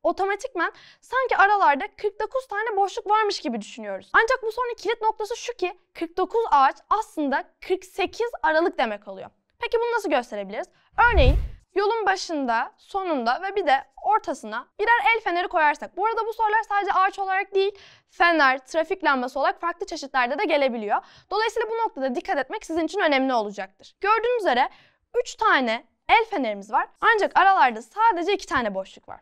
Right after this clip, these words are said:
Böyle bir soru gördüğümüz zaman kırk dokuz ağaç, yani yolun başı ve sonuna koyduğumuz şeyler, tabii ki buradaki önemli olan nokta başı ve sonu diyorsa, sadece başlarını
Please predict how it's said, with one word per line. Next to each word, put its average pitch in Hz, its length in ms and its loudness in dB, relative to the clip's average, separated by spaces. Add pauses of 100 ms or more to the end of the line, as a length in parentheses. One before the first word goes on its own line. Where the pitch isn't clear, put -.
Böyle 480 240 4
bir 453 60 6
soru - 240 4
gördüğümüz 330 460 2
zaman 220 320 -2 (380)
kırk 392 180 0
dokuz 415 280 0
ağaç, 240 380 4 (300)
yani 453 320 4
yolun 392 360 -2 (120)
başı 294 320 0
ve 480 180 0
sonuna 359 280 -2
koyduğumuz 320 520 -2
şeyler, 208 320 -2
tabii - 180 -6
ki 269 140 -4
buradaki 330 260 -4
önemli 302 320 0
olan 285 260 0
nokta 311 320 -4
başı 330 220 -2
ve 440 100 0
sonu 330 260 -2
diyorsa, 240 360 -2 (260)
sadece 415 480 2
başlarını 262 560 0